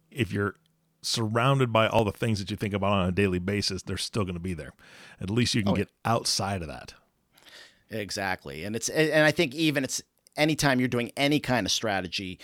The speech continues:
Speaker 2: session, it's important to do that. I mean, even if you just need to leave the office and go to a coffee shop,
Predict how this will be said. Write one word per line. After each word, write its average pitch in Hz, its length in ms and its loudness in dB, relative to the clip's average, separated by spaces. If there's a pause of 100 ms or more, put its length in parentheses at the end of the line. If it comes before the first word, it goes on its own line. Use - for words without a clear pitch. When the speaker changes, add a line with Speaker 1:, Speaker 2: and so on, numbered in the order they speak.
(300)
Speaker 2:
session, 95 600 0
it's - 220 -4
important 113 480 -4
to 101 80 -6
do 101 280 -4
that. 76 320 -8
I 131 100 -2
mean, 151 200 2
even 240 460 4
if 175 260 0
you 143 120 -2
just 143 200 0
need 156 180 0
to 120 60 -4
leave 131 240 0
the 113 140 -4
office 127 360 2
and 117 120 -8
go 113 140 -4
to 92 80 -6
a 85 60 -8
coffee 113 400 -4
shop, - 420 -6